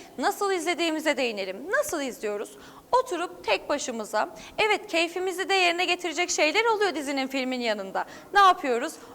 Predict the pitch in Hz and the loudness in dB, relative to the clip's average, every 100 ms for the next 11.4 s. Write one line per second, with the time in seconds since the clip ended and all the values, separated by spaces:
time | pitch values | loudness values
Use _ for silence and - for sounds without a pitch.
0 | - 339 330 269 240 233 262 254 247 240 | 6 6 6 -2 -4 -2 0 0 -2 -2
1 | 247 233 233 233 240 240 220 220 214 - | -2 -2 -4 -8 -6 -4 -4 -4 -10 -14
2 | 202 220 214 208 247 214 - 294 247 254 | -6 -4 -4 -2 -2 -2 -2 -4 -4 -4
3 | 240 214 185 - - - - 392 392 349 | 0 0 0 -12 -20 -4 0 2 4 4
4 | 294 233 185 - - - 254 214 254 254 | 4 0 -8 -14 -18 -4 0 4 4 2
5 | 254 - 214 190 151 - - - - - | -2 -10 -8 -8 -10 -16 -20 -20 -20 -20
6 | - - - 359 359 403 392 403 392 311 | -20 -20 -2 2 4 4 4 2 0 -4
7 | 269 302 381 381 370 381 381 370 349 339 | -4 -4 -2 -2 0 0 -2 -2 -4 -2
8 | - 392 370 240 - - - 262 339 370 | -2 -2 2 2 2 -2 -6 0 4 6
9 | 381 349 349 311 370 381 - 262 - 262 | 4 2 0 4 4 2 -8 -10 -4 -2
10 | 226 202 180 - - - - - - - | 0 -2 -8 -12 -18 -20 -20 -20 -20 -8
11 | 269 196 - | -8 -8 -12